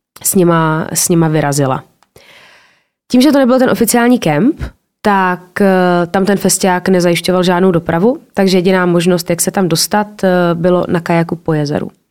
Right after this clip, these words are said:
Už teď teda ta bezpečnost celkem pokulhává, protože když si jako představíme, že v podstatě děcka sednou ožralí do kajaku a pojedou přes půlku jezera na nějaký ostrůvek, není to úplně jako bezpečný.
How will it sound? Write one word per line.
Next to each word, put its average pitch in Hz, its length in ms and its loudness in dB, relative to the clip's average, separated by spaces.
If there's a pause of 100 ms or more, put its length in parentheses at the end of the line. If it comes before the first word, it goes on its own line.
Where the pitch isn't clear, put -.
(400)
Už 240 140 0
teď 208 240 -4
teda 202 240 0
ta 196 120 -2
bezpečnost - 840 -2
celkem 185 260 0
pokulhává, 180 560 0
protože 180 340 -2
když 170 120 -2
si - 120 -4
jako 170 180 -2
představíme, 180 600 -2
že 175 340 0
v - 100 -20
podstatě 180 580 -4
děcka 170 360 -2
sednou 175 340 -2
ožralí 170 400 -2
do 165 100 -2
kajaku 175 520 -2
a 170 140 -2
pojedou 170 380 -4
přes - 320 -6
půlku 175 320 -2
jezera 175 380 0 (340)
na 180 60 0
nějaký 175 280 0
ostrůvek, 175 520 0
není 165 280 2
to - 140 -2
úplně 175 280 0
jako 165 180 -4
bezpečný. 208 600 -2